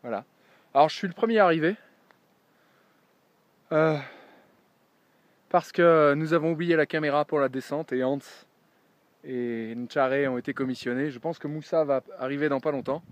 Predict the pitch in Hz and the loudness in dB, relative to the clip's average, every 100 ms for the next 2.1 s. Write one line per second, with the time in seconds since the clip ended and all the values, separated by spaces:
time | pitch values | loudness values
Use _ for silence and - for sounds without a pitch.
0 | - - - - - - - - - 135 | -20 -18 -16 -14 -12 -12 -12 -10 -2 2
1 | 135 123 120 120 131 135 147 - 117 110 | 6 6 4 2 0 -2 -4 0 0 0
2 | 104 | -2